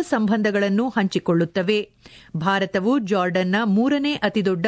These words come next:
ವ್ಯಾಪಾರ ಪಾಲುದಾರನಾಗಿ ಹೊರಹೊಮ್ಮುತ್ತಿದೆ. ಎರಡೂ ದೇಶಗಳ ನಡುವಿನ ದ್ವಿಪಕ್ಷೀಯ ವ್ಯಾಪಾರವು ಸುಮಾರು ಎನ್-, ಎರಡು ಪಾಯಿಂಟ್ ಎಂಟು ಶತಕೋಟಿ ಅಮೆರಿಕನ್ ಡಾಲರ್ಗಳ ಮೌಲ್ಯದ್ದಾಗಿದೆ.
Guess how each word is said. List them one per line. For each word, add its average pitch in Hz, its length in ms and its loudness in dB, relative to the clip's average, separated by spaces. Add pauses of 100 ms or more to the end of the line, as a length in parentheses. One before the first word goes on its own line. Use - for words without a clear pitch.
ವ್ಯಾಪಾರ 196 560 -2
ಪಾಲುದಾರನಾಗಿ 170 1000 0
ಹೊರಹೊಮ್ಮುತ್ತಿದೆ. 190 840 0 (640)
ಎರಡೂ 311 360 2
ದೇಶಗಳ 285 460 0
ನಡುವಿನ 240 360 0 (120)
ದ್ವಿಪಕ್ಷೀಯ 208 600 -2
ವ್ಯಾಪಾರವು 175 640 0 (360)
ಸುಮಾರು 311 500 0 (100)
ಎನ್-, 226 300 0
ಎರಡು 220 340 0
ಪಾಯಿಂಟ್ 254 420 -2
ಎಂಟು 226 320 0
ಶತಕೋಟಿ 214 720 -2
ಅಮೆರಿಕನ್ 233 580 0
ಡಾಲರ್ಗಳ 170 480 0 (140)
ಮೌಲ್ಯದ್ದಾಗಿದೆ. 185 920 0